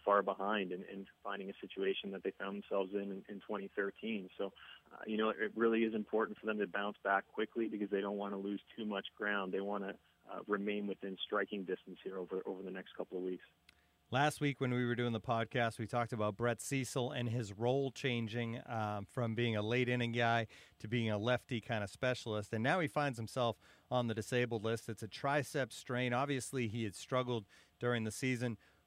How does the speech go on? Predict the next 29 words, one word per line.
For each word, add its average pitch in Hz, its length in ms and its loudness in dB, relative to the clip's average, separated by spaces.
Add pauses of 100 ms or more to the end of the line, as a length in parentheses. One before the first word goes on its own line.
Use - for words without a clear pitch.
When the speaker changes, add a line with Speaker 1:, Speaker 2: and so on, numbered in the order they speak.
(300)
Speaker 2:
Was 147 200 4
there 165 160 6
any 214 120 4
connection 170 540 -2
there? 175 320 0 (100)
Um, 120 520 0
was 143 300 2
that 151 300 4
bothering 156 580 2
him 151 420 0 (280)
before 147 540 2
he 156 140 4
went 147 220 2
on 143 160 0
the 131 60 -2
D 127 280 0
L 139 300 4
and 120 120 -2
maybe 123 240 2
a 113 60 0
cause 127 400 0
of 120 120 -8
some 127 180 -4
of 113 100 -4
his 113 100 -4
struggles 120 400 -4
on 117 140 -2
the 107 80 -2
hill? 113 240 -4